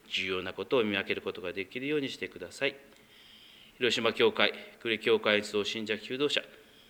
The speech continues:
牧師、牧師の家族と共にいて守ってください。またルーテル保育所、谷の幼稚園、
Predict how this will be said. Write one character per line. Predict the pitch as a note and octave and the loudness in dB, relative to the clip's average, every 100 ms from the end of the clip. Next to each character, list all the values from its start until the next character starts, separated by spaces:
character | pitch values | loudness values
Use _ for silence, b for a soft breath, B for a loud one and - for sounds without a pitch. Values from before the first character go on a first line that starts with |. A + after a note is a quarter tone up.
| B A2 | B -6
牧 | G2+ | -4
師、 | |
牧 | G#2+ - | -4 -4
師 | |
の | G#2 | -6
家 | G#2 | -6
族 | G2+ G#2 | -6 -6
と | - | -4
共 | G2+ A2 A#2+ | -4 -4 -2
に | C3+ | -2
い | |
て | C3+ C#3+ | 0 -2
守 | A2+ G2 | -2 -4
っ | |
て | - F#2 | -6 -10
く | F2+ | -10
だ | F#2 | -8
さ | - | -2
い。 | D3 - B B B B B B B B B | -4 -4 B B B B B B B B B
ま | B2 | 4
た | C#3+ | 8
ル | C3 B2+ | 8 8
ー | |
テ | B2+ | 6
ル | A#2+ | 6
保 | A#2 | 2
育 | A#2+ | 0
所、 | - - - - - _ | 0 0 -4 -20 -20 _
谷 | - G#2+ | -4 0
の | G#2+ | 2
幼 | G2+ G#2 | 2 2
稚 | A2 - | 2 2
園、 | G#2+ | 2